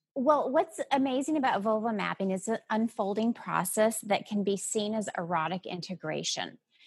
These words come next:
So if you start to develop these different points from learning agency, learning the anatomy, having the somatic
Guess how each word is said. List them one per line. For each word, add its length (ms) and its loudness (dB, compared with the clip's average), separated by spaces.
So 400 4
if 220 2
you 180 4
start 600 2
to 240 4
develop 520 6
these 180 2
different 460 -2
points 540 -4
from 280 -2
learning 400 0
agency, 800 0
learning 400 0
the 140 2
anatomy, 720 0
having 320 4
the 80 0
somatic 520 2